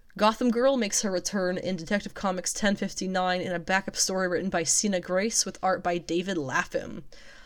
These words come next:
It says, in, in the story, Gotham Girl Interrupted Part One,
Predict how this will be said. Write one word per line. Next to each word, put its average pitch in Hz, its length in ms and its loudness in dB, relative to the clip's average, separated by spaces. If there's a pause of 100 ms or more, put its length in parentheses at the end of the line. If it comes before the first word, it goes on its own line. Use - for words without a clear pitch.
(320)
It - 220 -4
says, 175 480 4
in, 185 340 -2 (160)
in 196 160 4
the 214 80 6
story, 202 400 2
Gotham 165 400 0
Girl 175 240 4
Interrupted 175 640 0
Part - 340 0
One, 247 400 4